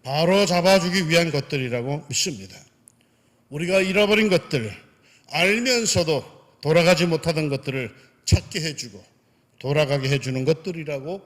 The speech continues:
믿습니다. 결국 이 말씀, 하나님을 사랑하는 자,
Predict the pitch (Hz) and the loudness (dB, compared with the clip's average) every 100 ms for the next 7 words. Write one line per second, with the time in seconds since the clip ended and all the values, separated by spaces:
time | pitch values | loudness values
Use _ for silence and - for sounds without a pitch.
0 | _ _ - 123 - 165 113 98 - - | _ _ -16 -4 -2 -2 -8 -18 -20 -20
1 | _ _ _ _ _ _ _ _ - 127 | _ _ _ _ _ _ _ _ -12 -12
2 | 131 175 _ _ _ _ _ _ - 131 | -12 -14 _ _ _ _ _ _ -12 -6
3 | 123 110 - - - _ _ _ _ _ | -4 -4 -4 -4 -8 _ _ _ _ _
4 | _ _ _ _ _ 143 170 180 202 190 | _ _ _ _ _ -6 -2 -2 -4 -4
5 | 165 156 139 123 110 92 | -4 -4 -6 -8 -14 -16